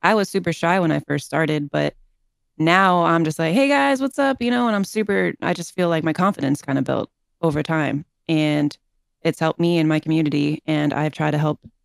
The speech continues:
by also supporting other small streamers and doing the same thing back for them.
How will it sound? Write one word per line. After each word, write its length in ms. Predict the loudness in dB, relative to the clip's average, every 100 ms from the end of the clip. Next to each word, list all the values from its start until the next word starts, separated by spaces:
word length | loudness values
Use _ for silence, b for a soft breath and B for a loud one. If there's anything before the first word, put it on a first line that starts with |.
| _ -2
by 180 | 0
also 400 | 0 0 -2 -2 -4
supporting 400 | -4 -2 -2 0
other 200 | -2 -2
small 240 | -2 -2
streamers 420 | -2 0 0 0
and 60 | -2
doing 140 | -4
the 80 | -4
same 200 | -2 -4
thing 200 | -2 -2
back 320 | -2 -4 -4
for 160 | -4 -2
them. 340 | -2 -2 -4